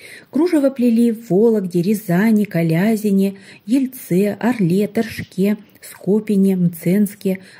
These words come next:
Зарайске, Ростове, Галиче, Белозерске, Тутаеве. В Вятской губернии была открыта земская школа мастериц, учрежденная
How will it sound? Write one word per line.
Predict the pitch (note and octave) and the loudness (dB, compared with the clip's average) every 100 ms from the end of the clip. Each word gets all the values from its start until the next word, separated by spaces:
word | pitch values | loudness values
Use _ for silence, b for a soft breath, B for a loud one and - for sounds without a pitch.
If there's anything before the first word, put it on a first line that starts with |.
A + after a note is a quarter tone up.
| - | -6
Зарайске, | G#3 G#3+ E3+ G3 F#3+ - F#3 | -2 0 0 0 -2 -2 0
Ростове, | A3 - F#3 G#3 F#3+ F3+ | 0 -4 -2 0 0 -2
Галиче, | E3 F#3 A3 G#3+ - G3+ G3 B B B - | -2 0 0 -2 -4 -8 -8 B B B -4
Белозерске, | B3 A#3 E3 D#3+ G#3+ - - G3+ - | 0 0 0 0 -2 -4 -6 -6 -6
Тутаеве. | - C4 D#3 D3+ D3+ D3+ D#3+ - _ - B B B | -8 -4 -2 -2 -2 -4 -8 -14 _ -20 B B B
В | E3+ | 0
Вятской | F3+ B3 - B3+ | 0 0 -2 0
губернии | G#3 F#3 F#3+ E3 E3 | 0 2 0 0 -2
была | D#3 G3 B3+ | 0 0 0
открыта | C4 B3+ C4 B3 A#3+ B B - | -2 -4 0 -2 -2 B B -2
земская | A3 A3+ F3+ F3+ F#3+ | 2 2 0 -2 -2
школа | - A3 F#3 | -2 0 2
мастериц, | G3 G3 - A3+ F#3 - - B B | 2 0 -2 0 0 -4 -16 B B
учрежденная | G3 F#3 F#3+ F3+ G#3+ C#4+ F4 G3 D#3+ E3 | -6 -2 -2 -2 0 0 2 2 0 -2